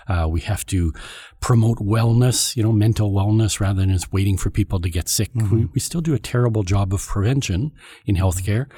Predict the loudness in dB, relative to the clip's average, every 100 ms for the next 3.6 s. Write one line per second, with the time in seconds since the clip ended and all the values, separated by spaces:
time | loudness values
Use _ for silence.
0 | -20 -14 0 4 4 4 4 4 4 0
1 | -4 -2 2 2 2 -2 -2 -2 -4 -2
2 | 2 4 4 2 0 -4 -4 -8 -12 -14
3 | _ -20 _ -6 -4